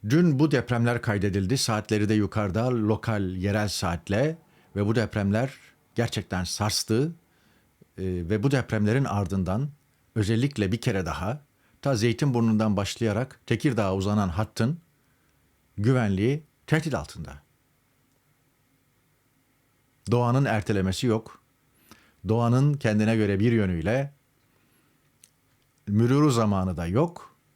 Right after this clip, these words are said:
Ya da ne bileyim, sizin yaptığınız bir takım işlerden dolayı bir şey yapacaksa yapmayacak hali de yok. Siz gerekli önlemleri aldınız veya almadınız. Naci Görür son mesajı buydu.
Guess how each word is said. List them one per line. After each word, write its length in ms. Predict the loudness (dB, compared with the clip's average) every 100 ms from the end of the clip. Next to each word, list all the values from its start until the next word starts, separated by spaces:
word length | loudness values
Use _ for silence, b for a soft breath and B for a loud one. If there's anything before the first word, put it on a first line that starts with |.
| _ -2
Ya 120 | 0
da 60 | 2
ne 160 | 2
bileyim, 320 | 2 2 0
sizin 300 | -2 -2 -2
yaptığınız 640 | -2 -2 -2 0 0 0 -2
bir 140 | -2
takım 240 | -4 -4 -4
işlerden 540 | -2 -2 0 0 0
dolayı 480 | 0 0 0 0 -2 b b b b b b _ _ _ _ -8
bir 120 | -4
şey 200 | -2 0
yapacaksa 540 | 0 0 0 -2 0
yapmayacak 600 | 0 0 0 -2 -2 -6
hali 320 | -4 -4 -4 -6
de 40 |
yok. 420 | -4 -4 -4 -14 b b b
Siz 480 | -4 0 0 -2 -8 _
gerekli 340 | -2 -2 0 0
önlemleri 440 | 0 0 -4 -6
aldınız 540 | -4 -2 0 -2 -4 -4
veya 180 | -4
almadınız. 760 | -2 -2 -2 -6 -10 -12 -12 -16 _ _ _ _ _ _ _ _ _ _ -20 B B B 0
Naci 260 | 2 4
Görür 560 | 6 6 4 0 -12 -20 _ _ -10
son 360 | -2 0 2
mesajı 400 | 0 0 0 2
buydu. 420 | 2 0 0 -2